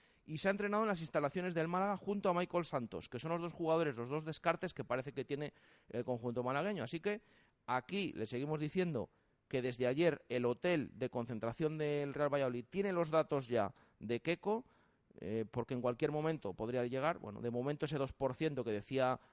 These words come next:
Miguel Ángel Gómez ayer no se ha solucionado, pero para que vean, el Málaga hace la concentración también aquí en la provincia, que consta en ella, se está entrenando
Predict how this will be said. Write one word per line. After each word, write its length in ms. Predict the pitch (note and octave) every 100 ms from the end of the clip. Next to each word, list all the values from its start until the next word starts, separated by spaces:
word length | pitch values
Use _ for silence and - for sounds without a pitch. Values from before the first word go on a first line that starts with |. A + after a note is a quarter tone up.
| _
Miguel 240 | B2+ C3
Ángel 220 | C3 B2 A#2+
Gómez 240 | B2+ A#2+
ayer 320 | C3 D3 E3+ - - _ -
no 180 | B2 B2+
se 140 | C#3+
ha 100 | A#2+
solucionado, 640 | A2+ C3 B2+ C3 C#3 D3 F3+ - _ _ _
pero 220 | B2 A2+ A2
para 200 | G#2 G#2+
que 100 | B2+
vean, 200 | C#3+ A#2+
el 100 | B2
Málaga 380 | D3 C3+ A2
hace 160 | C3+ D3+
la 80 | C#3+
concentración 640 | C#3+ C3+ C#3 C3 B2+ D#3
también 300 | A#2 A2+ D3
aquí 240 | G#2 G#2+ C#3
en 60 |
la 100 | B2
provincia, 520 | A#2 D3+ E3 D3+ F3+ - _ _
que 140 | F3+ F3+
consta 400 | A#2 C3 D3 E3+
en 60 |
ella, 320 | F3 E3+ F3+ - _
se 180 | - A#2
está 220 | - E3
entrenando 560 | D#3 D3+ D#3+ E3+ E3+